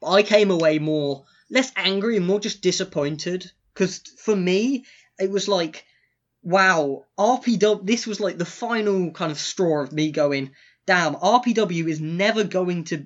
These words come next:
fully get out of their own way. They're never gonna be the promotion that they tease being, because s-, they're so close.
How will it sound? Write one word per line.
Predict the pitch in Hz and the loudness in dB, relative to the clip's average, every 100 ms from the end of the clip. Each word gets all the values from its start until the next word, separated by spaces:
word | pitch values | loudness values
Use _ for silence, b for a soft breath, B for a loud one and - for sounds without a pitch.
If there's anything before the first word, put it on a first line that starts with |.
| - | -14
fully | - - 226 202 | -10 -2 -2 -2
get | 151 180 165 | -2 -4 -2
out | 170 165 | -6 -4
of | |
their | 147 147 | -4 -2
own | 156 147 | -2 -4
way. | 135 139 160 190 _ _ _ - | -6 -6 -6 -10 _ _ _ -4
They're | 170 | 0
never | 180 208 226 240 | 2 2 0 0
gonna | 233 214 | 0 0
be | 196 | -2
the | 190 | -6
promotion | - 170 165 170 - 156 | -6 -6 -6 -8 -8 -8
that | 156 | -6
they | 156 | -8
tease | 151 - 165 156 151 | -8 -4 -4 -4 -8
being, | 147 131 143 156 180 _ _ _ _ - | -8 -6 -6 -8 -12 _ _ _ _ -10
because | 165 175 143 - b b b _ _ - | -2 -2 -2 -8 b b b _ _ -8
s-, | - - - - - - | -4 -4 -6 -12 -12 -4
they're | 240 233 | -2 -4
so | - - 262 262 | -8 -2 0 0
close. | 226 - 226 170 - - - | -2 -4 -2 -2 -4 -10 -10